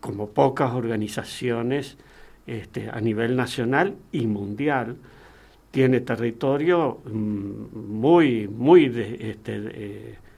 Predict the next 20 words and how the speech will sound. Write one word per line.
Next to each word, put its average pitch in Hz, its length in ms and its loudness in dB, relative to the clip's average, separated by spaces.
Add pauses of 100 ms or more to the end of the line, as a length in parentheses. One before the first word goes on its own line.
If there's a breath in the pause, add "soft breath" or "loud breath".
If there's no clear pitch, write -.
(200 soft breath)
desarrollado. 107 920 -4 (840 loud breath)
Y, 226 240 2
eh, - 140 0 (200)
por 120 180 4
el 117 140 2
otro 151 240 6
lado, 170 420 6
porque 123 520 4
por-, 107 460 -4
como 110 280 -4
tiene 175 360 8
territorio, 135 600 -2
también 127 340 -2
es 143 80 2
una 143 280 4
in-, 143 160 0
una 139 260 2
institución 139 680 -2
muy 139 260 4
buscada 147 680 0